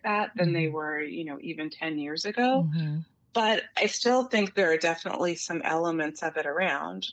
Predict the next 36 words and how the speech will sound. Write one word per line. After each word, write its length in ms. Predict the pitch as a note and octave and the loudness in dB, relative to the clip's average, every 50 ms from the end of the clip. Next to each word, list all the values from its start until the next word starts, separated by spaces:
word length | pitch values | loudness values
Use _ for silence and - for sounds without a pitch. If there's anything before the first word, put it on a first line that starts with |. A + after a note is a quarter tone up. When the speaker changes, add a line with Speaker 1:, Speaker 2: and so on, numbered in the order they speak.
| _ - | _ -4
Speaker 1:
Like 180 | - F3 - - | -2 -2 0 0
I 40 | F3 | -2
said, 300 | F3 - F3 E3+ E3 - | -2 0 0 0 0 0
for 100 | - E3+ | 2 0
example, 460 | E3+ E3 - E3+ E3 E3 E3 - F#3 | 0 0 0 -2 -2 -2 -2 -2 -2
in 80 | F3 E3+ | 0 0
the 100 | D#3+ D3+ | 0 0
workplace, 720 | D3+ E3 E3+ - - - D3 D3+ D3+ D#3 F3 - - - - - - _ - _ _ _ - | 2 0 0 0 -2 -4 -2 -2 -2 -2 -4 -6 -12 -16 -16 -20 -20 _ -20 _ _ _ -4
uh, 160 | E3+ D#3+ D#3 F3 | -2 -2 0 0
we 100 | F3 E3+ | 0 2
might 240 | E3+ E3 D#3+ - | 2 2 0 0
feel 140 | - F3+ E3+ | 0 2 2
like 200 | E3 E3+ E3 - | 2 2 0 -2
we 100 | F3 E3+ | -6 -4
have 180 | E3 D#3 D#3 - | -2 -4 -4 -4
to 100 | - F3+ | -8 -4
defer 680 | D#3+ E3+ D#3+ - - D#3+ D#3+ D#3 D#3 D#3 D#3 D#3 D#3 D#3 - - _ _ _ | -4 -4 -4 -4 -2 0 2 2 4 4 2 2 0 -2 -6 -20 _ _ _
or 140 | - E3 E3 | -2 -2 0
not 240 | E3 D#3+ D#3 - - | 0 0 -2 -4 -6
create 340 | - F3 E3 D#3+ - - | -4 0 0 0 0 0
too 160 | - - F3 E3+ | -4 -6 -4 -2
many 300 | E3 D#3+ D#3+ D#3+ D#3 D#3 | -2 0 0 0 -2 0
waves. 420 | D#3 D#3 D3+ D3+ D3+ D#3 D3+ - | 0 0 0 2 0 0 -2 -2
And 120 | F3 E3 | -2 -2
I, 100 | D#3+ D3 - | -2 0 2
I 120 | - F#3+ - - | 2 0 2 2
mean, 160 | G3+ G3 F3+ | 2 2 4
I 80 | E3+ F3+ | 2 2
think 220 | F3+ - F3+ - | 0 -2 -6 -2
that 120 | - E3+ D#3+ | 0 0 0
also 240 | D3+ D#3 - - E3 | 0 0 0 -4 -6
touches 360 | - - E3 - E3 D#3+ E3 | -6 -6 -6 -6 -6 -6 -4
on 140 | D#3 D3+ D3+ | -4 -6 -6
some 160 | - D#3+ D#3+ | -6 -4 -2
other 220 | D#3+ D#3+ E3 D#3+ D#3 | 0 2 2 2 2
stereotypes. 920 | - - D#3 D#3 D3+ D3 D3+ - - C#3 C#3+ C#3+ C#3+ - - - - | 0 -2 -4 -2 -2 -4 -4 -4 -4 -2 0 0 0 -2 -6 -12 -12